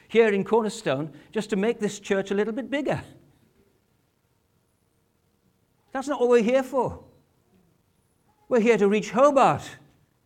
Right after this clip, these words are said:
aren't we? You see, the whole Vision one hundred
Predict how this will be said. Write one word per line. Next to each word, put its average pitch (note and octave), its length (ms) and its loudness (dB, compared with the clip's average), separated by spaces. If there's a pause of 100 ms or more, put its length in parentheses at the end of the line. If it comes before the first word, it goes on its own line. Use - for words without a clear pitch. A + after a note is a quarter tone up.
(1400)
aren't G3 180 -4
we? C#4+ 320 -6 (540)
You G3 80 -12
see, A#3 100 -4
the G#3 140 0
whole A#3 160 4
Vision G#3 340 0
one G#3 140 0
hundred F3+ 680 -4